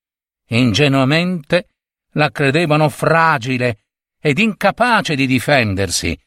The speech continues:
tant'è che per nove giorni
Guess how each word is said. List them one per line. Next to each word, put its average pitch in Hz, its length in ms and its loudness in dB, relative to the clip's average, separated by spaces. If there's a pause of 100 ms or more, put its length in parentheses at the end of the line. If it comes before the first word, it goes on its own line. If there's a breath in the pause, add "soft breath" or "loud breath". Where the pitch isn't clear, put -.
(500)
tant'è 98 500 0 (400)
che 98 140 -6
per 117 240 0
nove 185 500 4
giorni 180 580 0